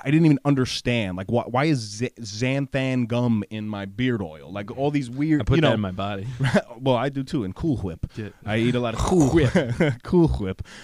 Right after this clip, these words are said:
Speaker 1: Um, so, you know, it had a great name to it, great ring, come up with, like, a nice logo with a guy who kinda looked like me,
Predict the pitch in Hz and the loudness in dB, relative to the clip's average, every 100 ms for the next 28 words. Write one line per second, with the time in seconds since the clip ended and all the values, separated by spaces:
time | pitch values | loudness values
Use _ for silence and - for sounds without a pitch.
0 | - 123 127 123 117 113 107 - - - | -10 0 4 4 4 0 -4 -12 -2 4
1 | 160 143 - - 151 156 135 117 131 139 | 6 6 2 -4 2 4 4 2 0 2
2 | 147 127 143 131 135 139 - 143 123 123 | 2 2 2 2 2 0 0 -2 0 0
3 | 139 123 135 135 131 - 120 113 107 104 | 0 0 0 0 0 -2 -4 -4 -4 -6
4 | 104 101 - 117 127 123 123 110 98 107 | -4 -4 -2 2 4 4 2 0 -4 -4
5 | 113 113 104 - 110 107 107 107 101 107 | -4 -2 -4 -6 -6 -6 -6 -8 -8 -6
6 | 107 107 | -6 -8